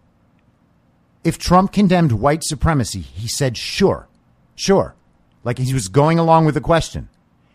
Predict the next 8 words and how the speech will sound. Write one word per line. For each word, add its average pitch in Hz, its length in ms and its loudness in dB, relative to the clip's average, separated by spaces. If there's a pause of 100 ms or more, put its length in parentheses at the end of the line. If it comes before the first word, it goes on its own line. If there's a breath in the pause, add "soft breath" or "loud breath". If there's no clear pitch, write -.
(140)
In 165 140 2
his 214 280 4
mind, 220 300 6
he 220 160 2
already 202 640 4
answered 143 440 -2
the 127 80 -4
question. - 520 -4